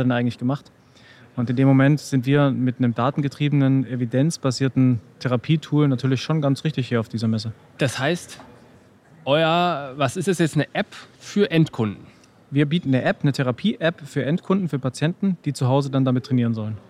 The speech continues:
Speaker 2: Und dann trainiere ich da was? Sit-ups?
Speaker 1: Zum Beispiel
Speaker 2: <laughs>
Speaker 1: alles, was, äh, Gelenkserkrankungen, Verletzungen angeht. Also Hüfte, Knie,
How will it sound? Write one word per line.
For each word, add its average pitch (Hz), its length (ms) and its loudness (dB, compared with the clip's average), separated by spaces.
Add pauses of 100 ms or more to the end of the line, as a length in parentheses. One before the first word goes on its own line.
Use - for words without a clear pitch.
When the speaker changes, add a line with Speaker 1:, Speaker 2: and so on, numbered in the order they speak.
(500)
Speaker 2:
Und 139 180 -2
dann 135 140 2
trainiere 143 360 2
ich 160 140 -2
da 151 480 0
was? 113 320 -6
Sit-ups? - 480 -4 (500)
Speaker 1:
Zum 127 140 -2
Beispiel 143 480 2
Speaker 2:
<laughs> - 40 -14
Speaker 1:
alles, 160 300 0
was, 143 220 -2
äh, 135 120 -4
Gelenkserkrankungen, 147 840 2
Verletzungen 131 400 0
angeht. 113 340 -2
Also 117 300 -6
Hüfte, 147 520 0
Knie, 160 400 4